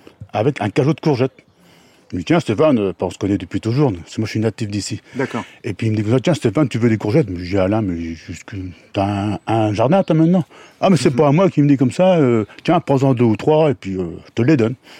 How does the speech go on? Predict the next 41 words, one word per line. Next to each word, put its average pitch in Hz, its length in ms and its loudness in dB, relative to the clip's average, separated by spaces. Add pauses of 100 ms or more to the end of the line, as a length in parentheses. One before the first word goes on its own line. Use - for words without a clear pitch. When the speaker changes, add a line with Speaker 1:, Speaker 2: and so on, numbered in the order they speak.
(220)
Speaker 1:
Ah, - 80 -10
merci. » - 340 -4 (540)
Ben, 107 80 -2
il 123 80 0
me 117 60 -2
dit, « 180 180 4
On - 60 0
ramasse 131 320 2
les 120 80 0
patates 135 320 0
dimanche 170 320 2
matin. » 113 260 0 (720)
Bon, 87 140 2
bah, 185 160 4
ok, 123 240 2
pas - 140 0
de - 60 -4
souci, 110 200 -6
je... 123 180 -4
Je... 104 240 0
je 127 160 2
serai - 160 0
là. 98 160 0 (680)
Et 92 40 -12
puis, - 100 -10
ben, 101 140 -4
ça 98 120 -4
fait 107 140 -4
deux 95 180 -2
ans 120 80 2
que 107 120 -4
je 95 80 -8
viens 107 140 -2
tous 120 220 -4
les 107 120 -2
jeudis. 95 280 -4 (460)
Speaker 2:
Waouh. 127 640 -2 (160)
Speaker 1:
C'est - 80 -6
tout, - 160 -6 (580)
tout 135 100 -2
simplement. 101 460 -2